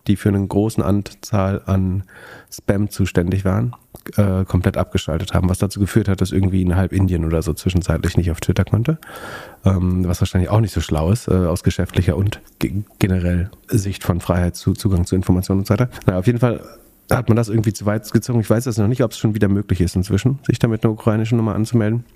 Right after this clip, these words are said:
Aber das war jetzt sicherlich nicht, nicht so schlau. Dann, sagen wir aus der Kategorie nicht so schlau, m-,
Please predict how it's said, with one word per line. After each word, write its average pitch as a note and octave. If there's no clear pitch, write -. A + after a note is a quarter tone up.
Aber G2
das F#2+
war F#2
jetzt -
sicherlich G2
nicht, -
nicht A2
so B2
schlau. A#2+
Dann, G2+
sagen G#2+
wir F2
aus F#2+
der G#2
Kategorie G2+
nicht G#2
so A2
schlau, A2+
m-, A2